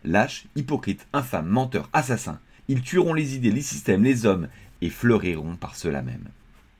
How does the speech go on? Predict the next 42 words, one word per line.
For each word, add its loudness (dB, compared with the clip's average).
Bon, 0
bien 2
que -2
Balzac 6
semblait 2
assez 0
fâché -2
quand -6
il -4
a 2
écrit -6
ces -6
quelques -8
lignes, -4
cette -2
citation -4
résonne 2
particulièrement -4
aujourd'hui -2
à -2
l'heure 0
des -6
réseaux -4
sociaux. -10
Aujourd'hui, 4
dans -4
notre -4
biographie 0
mensuelle 0
du -6
billet -2
d'Esprit -8
d'Audace, -6
nous 0
allons -2
nous 0
intéresser -4
à -4
un -6
personnage -6
particulier, -6
industriel, -2